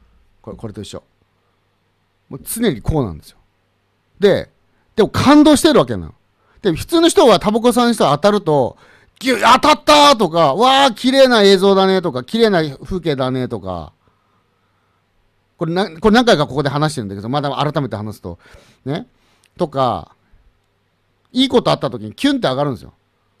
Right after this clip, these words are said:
で、幸せだと思うわけです。そういう仕組みなの、脳ってのは。でもこれは、なんか、えん-、あのー、ドーパミンってやつですね。ドーパミンだとか、あのー、てか、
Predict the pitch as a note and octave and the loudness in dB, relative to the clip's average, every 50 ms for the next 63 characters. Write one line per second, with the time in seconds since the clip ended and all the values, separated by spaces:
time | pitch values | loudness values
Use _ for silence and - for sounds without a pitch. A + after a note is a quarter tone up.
0 | _ - D3 - - - F3 A3+ A3+ A#3 G#3+ - G#3 A3 A3 - C3+ B2+ A#2+ G#2 | _ -8 -6 -6 -4 -2 -2 0 0 0 -2 -2 0 0 0 0 -2 -6 -6 -8
1 | E2+ D#2 C#2 - _ _ _ _ _ _ _ _ _ _ _ _ - - B3 B3 | -10 -14 -18 -20 _ _ _ _ _ _ _ _ _ _ _ _ -2 0 0 0
2 | - - - A#3 A#3 G#3+ D#3+ B2+ C3 C3+ B2+ G#2+ - - E2+ D#2 D2 - _ _ | 0 -2 -2 -2 0 0 0 -2 -4 -4 -6 -8 -10 -14 -16 -18 -18 -20 _ _
3 | _ _ _ _ _ _ _ _ _ - G#3+ F#3+ E3 C3+ D#3+ F3+ F#3 G#3 A3 F#3 | _ _ _ _ _ _ _ _ _ -6 -4 -4 -2 0 0 0 2 2 2 2
4 | D3 A#2+ G#2+ B2+ C3+ B2+ A#2+ A2 - B2+ C3+ D3+ D#3 - - - B2 B2+ B2+ B2 | 0 -2 -6 -10 -10 -10 -10 -12 -10 -10 -10 -10 -10 -12 -14 -12 -10 -8 -8 -6
5 | B2 A#2+ A#2+ A#2 A#2 A#2 A2+ A2+ A2+ A2+ A2+ G#2 G#2 - _ _ - C3+ C#3 E3+ | -6 -6 -6 -8 -8 -8 -8 -8 -8 -10 -10 -12 -14 -18 _ _ -8 -2 -2 0
6 | E3 D3 D#3 D3+ D#3 D3 C#3+ D#3 C3 - F#2 D#2+ F#2+ G#2+ C#3+ - _ _ _ _ | 0 0 0 0 -2 -2 -2 -4 -4 -4 -8 -14 -14 -14 -16 -18 _ _ _ _
7 | _ _ _ - F3+ F3+ E3+ G3 F#3+ F#3 F#3 F#3 F#3+ F#3 D#3 D3+ B2+ D#3 F3 F#3 | _ _ _ -2 0 0 2 0 0 0 0 0 0 0 -2 -4 -2 0 2 4
8 | F3 D#3 A#2+ F2 D2+ - _ _ _ _ _ _ - - A#2+ B2 A#2+ A#2+ A#2 A#2+ | 4 4 2 -2 -6 -12 _ _ _ _ _ _ -10 -8 -8 -6 -6 -6 -6 -6
9 | A#2 A#2 A#2 A#2 A2+ A2+ A2+ A2+ A2+ A2 A2 G#2+ G#2+ G#2+ G#2 G#2 G2+ G2+ G2+ G#2 | -6 -6 -6 -6 -8 -8 -8 -8 -8 -10 -10 -10 -10 -10 -10 -10 -10 -12 -12 -14
10 | G#2+ A#2+ C#3+ F3 D3+ C#3+ | -14 -10 -8 -8 -8 -8